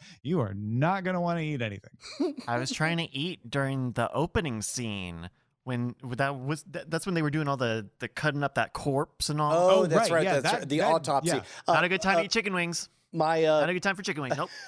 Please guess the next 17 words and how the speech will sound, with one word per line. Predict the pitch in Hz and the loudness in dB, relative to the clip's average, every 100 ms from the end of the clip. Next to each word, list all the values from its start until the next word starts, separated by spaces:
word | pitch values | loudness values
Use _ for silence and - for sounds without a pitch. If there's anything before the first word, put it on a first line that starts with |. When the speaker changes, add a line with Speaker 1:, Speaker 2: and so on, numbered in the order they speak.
| - | -18
Speaker 3:
<laughs> | - - - | -20 -14 -4
my, | 180 190 185 220 202 _ _ | 0 2 0 -4 -8 _ _
my | 226 - | -8 -8
version | 185 208 196 196 | -4 -2 -2 -4
of | 190 180 | -6 -2
that | 196 123 | -2 -2
Speaker 2:
Mm. | 101 - - | -8 -10 -6
Speaker 3:
was, | - 202 175 160 | 2 2 2 2
uh, | 165 156 147 - - | 2 0 -2 -6 -2
I | 156 | 0
had | 160 139 | 0 -2
one | 117 165 208 | -2 -2 0
request | 196 - 165 135 - - _ | -4 -2 0 0 -2 -10 _
from | - 160 123 | -4 -4 0
both | 143 180 196 | 0 0 -2
my | 202 | 0
wife | 151 131 135 - | 2 2 0 -6